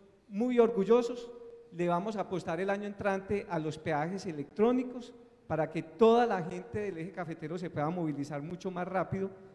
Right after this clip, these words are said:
sin tener que detenerse en los peajes, pero adicionalmente un sistema lep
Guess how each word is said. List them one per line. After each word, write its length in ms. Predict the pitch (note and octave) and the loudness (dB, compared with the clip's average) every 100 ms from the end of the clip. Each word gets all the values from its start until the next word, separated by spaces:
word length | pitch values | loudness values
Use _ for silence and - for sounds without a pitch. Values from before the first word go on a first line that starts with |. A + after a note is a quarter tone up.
| - | -20
sin 200 | - F3+ | -8 -6
tener 280 | E3 D#3+ D3 | -4 -6 -4
que 100 | G3 | -4
detenerse 480 | F#3+ F#3+ D3+ D3 F#3+ | -4 -6 -8 -8 -6
en 60 | |
los 140 | F#3 E3 | -8 -6
peajes, 480 | D#3+ F3 A3 A3 - - - - | -2 -2 -2 -8 -12 -20 -20 -2
pero 180 | - F#3+ | 4 6
adicionalmente 880 | F#3+ G3 F#3 F#3 G#3+ G#3+ A3 G#3+ G#3+ | 6 4 -2 0 -2 0 0 0 -4
un 100 | G3 | -8
sistema 600 | F#3+ G#3 - G3+ G3 G3 G3+ | -8 -10 -6 -6 -4 -6 -4
lep 220 | G3 G3 | 2 2